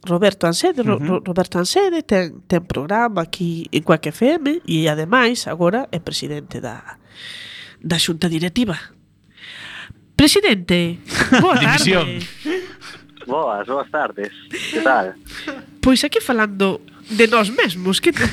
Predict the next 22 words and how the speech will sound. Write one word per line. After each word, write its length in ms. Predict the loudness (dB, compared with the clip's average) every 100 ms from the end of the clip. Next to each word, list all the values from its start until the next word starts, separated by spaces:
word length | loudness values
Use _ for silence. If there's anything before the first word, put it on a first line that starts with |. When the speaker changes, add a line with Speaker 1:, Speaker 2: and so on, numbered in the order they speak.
| 0 2
Speaker 1:
que 80 | 2
che 160 | 0 -2
parece? 640 | -4 -4 -4 -6 -6 -12 -20 -20 -4
Speaker 4:
Moi 160 | 0 2 4
ben, 160 | 2
moi 160 | -2 -2
ben. 240 | -2 -2 -2
A 80 | 2
ver, 160 | 2 2
que 160 | 0 -2
fa-, 240 | -2 -2
em, 160 | -4 -6
espero 320 | -4 0 0
que 80 | 0
falades 480 | 0 0 0 0 0
ben, 240 | 0 -2
non? 160 | -6 -8 -16 -20 -20 -6
Speaker 1:
Eh, 240 | 2 4 4
Speaker 2:
Un 80 | 4
pouco. 80 | 2
Speaker 1:
sí, 320 | 0 -2 -6
eh, 240 | -6 -4